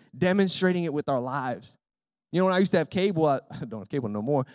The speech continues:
but I used to flip through, right? And you get to Comedy Central, some of these shows where, like, Christianity is the punchline. And I would think,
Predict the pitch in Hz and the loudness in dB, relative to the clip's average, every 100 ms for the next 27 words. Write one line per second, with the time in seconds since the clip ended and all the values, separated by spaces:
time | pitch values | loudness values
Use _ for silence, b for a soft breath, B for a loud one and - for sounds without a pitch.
0 | B 156 170 208 180 - 196 185 240 247 | B 0 2 0 -2 -2 -2 0 2 4
1 | 185 196 185 175 160 165 160 151 165 - | 4 4 0 -4 -6 -10 -10 -8 -10 -8
2 | 180 156 131 127 190 185 185 170 180 160 | -4 -2 -2 -2 -2 -2 -6 -6 -6 -6
3 | 147 160 160 147 131 143 - _ - 240 | -4 -4 -2 -4 -4 -6 -10 _ 0 2
4 | - 180 170 214 175 135 123 B B _ | 2 -2 0 0 0 0 0 B B _
5 | 156 120 120 160 151 - 120 98 - _ | -4 -2 -2 -2 -2 -6 -12 -14 -20 _
6 | _ _ _ _ _ _ _ _ 143 180 | _ _ _ _ _ _ _ _ -2 2
7 | 165 160 185 151 | 2 0 -4 -4